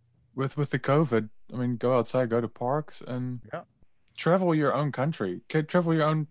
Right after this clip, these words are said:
Speaker 1: village, travel your own city.
Speaker 2: Very
Speaker 1: There's so
Speaker 2: good,
Speaker 1: much
Speaker 2: yeah.
Speaker 1: stuff to do. I mean,
Speaker 2: Yeah.
Speaker 1: it's, it's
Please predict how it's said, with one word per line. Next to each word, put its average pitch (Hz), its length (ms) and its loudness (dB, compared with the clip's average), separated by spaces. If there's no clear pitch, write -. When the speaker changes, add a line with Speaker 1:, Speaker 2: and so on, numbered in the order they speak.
Speaker 1:
village, 151 380 0
travel 151 260 -6
your 143 160 -2
own 135 160 -4
city. 160 380 -4
Speaker 2:
Very - 140 -6
Speaker 1:
There's 226 100 -4
so 151 140 -2
Speaker 2:
good, 147 100 2
Speaker 1:
much 139 120 0
Speaker 2:
yeah. 233 60 -2
Speaker 1:
stuff 143 300 -2
to 113 100 -6
do. 110 400 -2
I 110 100 -6
mean, 107 300 0
Speaker 2:
Yeah. 120 140 -12
Speaker 1:
it's, - 220 -14
it's - 360 -12